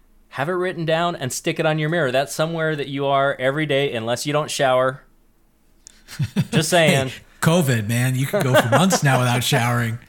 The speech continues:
Speaker 2: Save a lot of money on soap and
Speaker 1: You're not gonna interact with anybody, but,
Speaker 2: <laughs>
Speaker 1: but really,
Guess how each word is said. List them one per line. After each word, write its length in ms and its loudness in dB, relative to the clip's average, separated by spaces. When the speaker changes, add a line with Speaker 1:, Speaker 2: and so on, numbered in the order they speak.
Speaker 2:
Save 240 0
a 40 2
lot 120 2
of 60 2
money 220 4
on 120 2
soap 540 0
and 100 -4
Speaker 1:
You're 100 0
not 140 2
gonna 140 0
interact 480 2
with 120 -8
anybody, 400 0
but, 280 0
Speaker 2:
<laughs> 260 -8
Speaker 1:
but 160 -4
really, 580 0